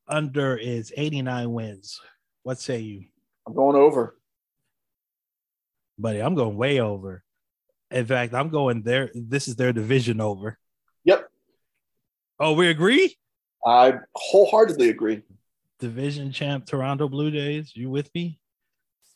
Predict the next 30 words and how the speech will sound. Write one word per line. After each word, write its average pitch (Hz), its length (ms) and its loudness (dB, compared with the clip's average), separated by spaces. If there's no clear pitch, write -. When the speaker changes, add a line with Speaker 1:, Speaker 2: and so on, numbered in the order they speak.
Speaker 1:
Ah. - 120 -12
We 110 200 -10
are 101 400 -16
in 120 180 -10
that 123 180 -12
boat 123 180 -8
together. 113 540 -10
All 110 80 -14
right, 131 120 -10
it 113 60 -10
means 139 240 -6
it's 120 180 -16
time 156 300 -2
to 135 60 -12
talk 139 160 -6
about 135 200 -2
the 131 100 -4
last 131 460 -2
team 135 280 -4
in 131 100 -2
the 120 240 -6
A 131 120 -2
L 131 160 -2
East, 135 480 -10
the 110 120 -4
New 120 180 0
York 151 420 0
Yankees. 120 920 -6
Last 120 460 -8
year, 131 480 -4